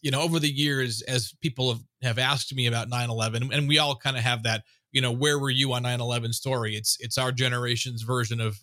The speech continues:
you know, "Where were you when J F K was shot?" So, you know, over the years, people talk about where they were on nine eleven,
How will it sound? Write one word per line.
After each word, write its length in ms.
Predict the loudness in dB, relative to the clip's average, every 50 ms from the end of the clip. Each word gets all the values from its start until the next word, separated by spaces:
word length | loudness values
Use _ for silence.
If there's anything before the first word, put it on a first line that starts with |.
| _ -6
you 60 | -6
know, 60 | -4
"Where 240 | -2 -2 -2 -2 -2
were 140 | -4 -4 -6
you 200 | -4 -4 -4 -4
when 160 | -2 0 0
J 200 | 2 2 2 2
F 120 | 0 -2
K 200 | -2 -2 -2 0
was 120 | 0 -2 0
shot?" 300 | 0 0 0 0 -2 -6 _ _ _ _ _ _ _
So, 220 | 0 0 0 0 0 -2 -2
you 80 | 0
know, 40 | 2
over 120 | 2 2
the 80 | 2 2
years, 220 | 2 2 0 -2
people 200 | -2 -4 -6 -4
talk 240 | 0 0 0 0 0 0
about 240 | 0 0 0 0
where 140 | 0 0 0
they 140 | 0 0 0
were 180 | 2 2 2 2
on 80 | 4
nine 160 | 4 4 4
eleven, 400 | 4 4 4 2 2 2 0 -2